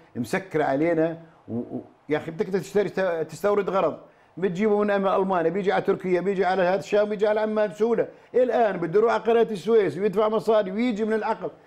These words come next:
يا زلمة ال-، ال-، العقبة أبعد من اللاذقية، أبعد من بيروت، من مينا. بمعنى هلا أنت بتقول والله سياسيًا في صعوبة، بقرب أولاد عمنا ما بيقبلوا، الغرب ما بيقبل، كذا ما بيقبل، ماشي.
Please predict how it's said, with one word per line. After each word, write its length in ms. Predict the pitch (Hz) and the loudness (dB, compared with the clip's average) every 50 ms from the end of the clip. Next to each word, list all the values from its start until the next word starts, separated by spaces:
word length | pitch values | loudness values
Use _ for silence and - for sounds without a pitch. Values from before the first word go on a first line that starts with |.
| _ _ _ _ _ - 120 | _ _ _ _ _ -4 -2
يا 100 | 135 147 | -2 0
زلمة 340 | 160 202 202 202 190 180 | 0 0 0 0 0 -2
ال-، 220 | - - - 165 160 | -4 -4 -4 -6 -2
ال-، 180 | 160 160 147 | 0 0 0
العقبة 720 | 151 139 135 139 135 139 185 180 - 208 185 165 160 160 | 0 0 0 0 -2 -2 -4 -4 -2 -2 0 0 0 0
أبعد 280 | 180 170 160 165 160 151 | 0 -2 -2 -2 -2 0
من 160 | 156 151 147 | 0 0 2
اللاذقية، 760 | 147 147 147 139 127 131 - - 117 101 85 82 85 - - | 2 2 2 2 2 0 -4 -8 -8 -10 -10 -10 -10 -6 -6
أبعد 260 | 160 160 - 160 147 147 | -4 -4 -2 -2 0 0
من 140 | 151 143 | 0 2
بيروت، 360 | 135 135 139 139 123 104 90 - - _ _ - - | 2 2 2 0 0 -4 -8 -14 -20 _ _ -6 -4
من 180 | 147 139 135 | -2 0 0
مينا. 240 | 127 120 107 92 82 - - _ _ _ _ - | 0 0 -2 -4 -8 -10 -18 _ _ _ _ -4
بمعنى 520 | 135 160 196 220 202 226 220 202 165 131 107 - - _ _ _ _ _ _ _ _ _ _ - | -4 -2 -2 -2 -2 -2 0 0 0 -2 -4 -8 -16 _ _ _ _ _ _ _ _ _ _ -4
هلا 340 | 143 147 147 135 127 - - - | 0 2 2 2 0 -2 -4 -6
أنت 240 | 170 208 208 156 165 | -4 -2 -2 0 0
بتقول 340 | 165 156 156 156 165 190 175 | 0 0 -2 -4 -2 -2 0
والله 220 | 170 180 180 175 | 0 0 0 0
سياسيًا 720 | 151 - 170 165 165 160 151 160 175 175 165 165 160 156 139 - | -2 -2 -2 0 0 0 0 -2 -6 -6 -2 -2 -2 -2 -2 -6
في 160 | 180 175 151 | -6 -6 -6
صعوبة، 760 | - - 160 156 160 160 160 156 147 151 156 160 160 160 - - - _ _ _ - | -4 -4 -2 0 2 2 2 2 2 2 2 2 0 0 -4 -14 -20 _ _ _ -8
بقرب 460 | 190 196 190 175 185 175 170 165 160 156 | -4 -2 0 0 0 0 0 0 0 2
أولاد 440 | 156 160 165 170 165 165 156 151 | 2 2 2 2 2 2 2 2
عمنا 300 | 156 156 160 160 160 160 | 0 -2 0 0 0 0
ما 160 | 156 160 160 160 | 0 2 2 2
بيقبلوا، 640 | 151 156 147 151 151 165 156 156 165 165 156 156 | 0 0 -2 0 0 0 0 0 0 -2 0 0
الغرب 400 | 165 156 147 156 165 160 147 143 | 0 0 0 0 2 0 0 0
ما 160 | 151 160 165 160 | 0 0 0 0
بيقبل، 440 | 156 156 151 160 156 165 160 156 | 0 -2 -4 0 0 0 0 0
كذا 280 | - - 160 151 160 160 | 0 -2 0 0 0 0
ما 160 | 165 165 160 | 0 2 0
بيقبل، 320 | 160 160 143 143 160 160 202 | 0 0 0 -2 -2 0 2
ماشي. 380 | 247 285 277 - - 185 185 | 2 2 2 0 -2 -6 -14